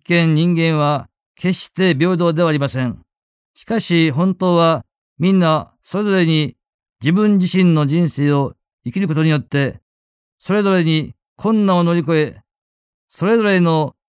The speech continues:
人生の目的を果たそうとしているわけなのです。そのことが分かれば、たとえ苦しくとも、その時に出せる力を持って、懸命に努力することによって、人間は神をこの世に告げるために地上に生まれ入れた、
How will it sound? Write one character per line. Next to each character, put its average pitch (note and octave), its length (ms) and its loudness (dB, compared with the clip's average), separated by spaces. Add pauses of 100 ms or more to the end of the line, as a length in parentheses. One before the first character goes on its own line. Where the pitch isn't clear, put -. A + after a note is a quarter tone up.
(200)
人 G#3 240 0
生 F3+ 180 -2
の E3+ 60 0
目 E3 140 -2
的 D3+ 240 -2
を D3+ 160 0
果 - 180 -20
た F#3+ 160 -2
そ G3 120 -2
う F3 40 -2
と D#3+ 120 -2
し - 60 -10
て D#3+ 100 -4
い D3+ 40 -2
る D3 60 -2
わ C#3+ 60 -2
け C#3+ 80 -6
な C#3 100 -2
の A#2+ 100 -2
で A#2 80 -4
す。 - 220 -20 (1000)
そ F3 160 -6
の G#3 80 -2
こ F3+ 100 -6
と F#3 100 0
が E3+ 100 2
分 E3 80 0
か E3+ 80 0
れ D#3+ 120 2
ば、 D3 320 0 (220)
た D3+ 100 -8
と G3+ 160 -2
え F3+ 160 2
苦 F3 200 -4
し E3 100 -12
く D3+ 160 -8
と E3 100 0
も、 D3+ 260 -4 (640)
そ G#3 120 -4
の G#3+ 40 0
時 F#3+ 200 0
に F3+ 80 4
出 E3 100 0
せ D#3+ 100 -2
る F#3 60 -2
力 F3 220 -2
を D#3+ 40 0
持 D#3 100 0
っ C3 60 -8
て、 D3+ 400 -4 (300)
懸 G3+ 160 0
命 G3 340 0
に F#3 240 2
努 F3+ 100 -2
力 E3 120 -2
す - 60 -20
る - 20 -
こ D#3 60 -4
と - 40 -6
に D#3+ 60 -2
よ D#3 80 -2
っ - 20 -6
て、 D3 380 -4 (420)
人 F3+ 220 2
間 F3 240 2
は D#3+ 320 0 (560)
神 G3 260 2
を F3 80 2
こ F3+ 120 -4
の G#3 100 0
世 F#3+ 60 2
に E3+ 120 0
告 E3+ 140 -4
げ F#3+ 60 0
る D#3 40 -4
た E3 100 -4
め E3 100 0
に D3+ 320 -2 (320)
地 - 180 -10
上 G3+ 180 2
に F#3 140 2
生 F3+ 60 2
ま F#3 80 2
れ F3+ 100 2
入 E3 100 2
れ D#3 100 -2
た、 C3+ 240 -6